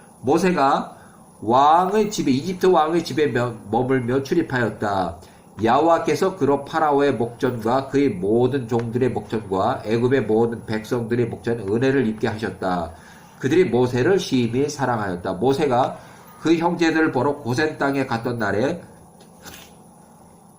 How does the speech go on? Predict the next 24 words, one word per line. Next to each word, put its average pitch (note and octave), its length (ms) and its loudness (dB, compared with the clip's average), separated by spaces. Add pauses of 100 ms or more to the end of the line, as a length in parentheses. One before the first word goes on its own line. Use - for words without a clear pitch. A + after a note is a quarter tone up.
(500)
그가 F3 280 0
보니 D#3 300 0
이스라엘 D#3 320 2
자손들이 D3 480 0
그들의 D#3 920 -2
짐을 C#3+ 400 0
지고 B2 400 0
힘겨운 F3 480 0
노동을 C3 400 2
하더라. A2 520 -2 (460)
이에 C#3+ 200 4
모세가 D#3 480 2
그들로 C3 300 2
인하여 B2+ 200 2
슬퍼하였다. A2 920 -2
모세가 C#3 680 2 (440)
애굽으로 F3+ 440 2
돌아와 C3+ 580 2
파라오의 D3 920 0
집에 C3+ 340 -2
이르러 A#2 400 2
왕 B2 360 2
앞에 C#3+ 260 0
나갔다. G#2 680 -2